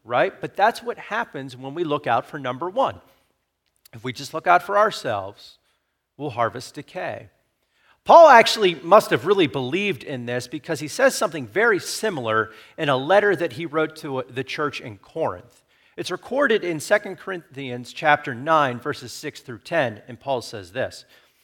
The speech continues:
"Remember this, a farmer who, who plants only a few seeds will get a small crop, but the one who plants generously will get a generous crop.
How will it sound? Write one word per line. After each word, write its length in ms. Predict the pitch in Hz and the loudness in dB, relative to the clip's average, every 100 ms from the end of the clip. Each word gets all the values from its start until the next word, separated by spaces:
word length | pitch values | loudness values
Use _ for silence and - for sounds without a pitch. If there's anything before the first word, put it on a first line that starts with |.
| _ - | _ 2
"Remember 320 | 175 262 277 | 6 6 8
this, 380 | 226 143 - - - _ _ | 8 8 6 -12 -18 _ _
a 80 | 147 | -4
farmer 400 | - 208 262 262 | 6 6 8 6
who, 200 | 196 214 - - | 4 0 -4 -8
who 80 | 156 | -10
plants 400 | 151 202 220 - 190 | -6 -2 0 0 -4
only 300 | 190 233 233 | -4 -2 -4
a 40 | |
few 240 | - 175 | -4 -10
seeds 360 | 185 - 151 139 | -10 -6 -6 -6
will 80 | 135 | -8
get 160 | 120 | -8
a 40 | 120 | -8
small 280 | - 107 107 | -8 -8 -8
crop, 680 | - 185 123 - - _ _ _ _ | 2 6 6 4 -8 _ _ _ _
but 140 | 151 | -4
the 80 | 165 | 0
one 220 | 160 185 | 2 2
who 80 | 185 | 0
plants 400 | - 165 139 - | -4 -2 -2 -2
generously 600 | - 208 208 131 - 135 | 0 0 2 -2 -4 -8
will 120 | 139 | -8
get 160 | 120 117 | -4 -4
a 80 | 123 | -2
generous 480 | 196 185 117 - - | -2 -2 -4 -8 -16
crop. 540 | _ - 92 - _ | _ -10 -10 -10 _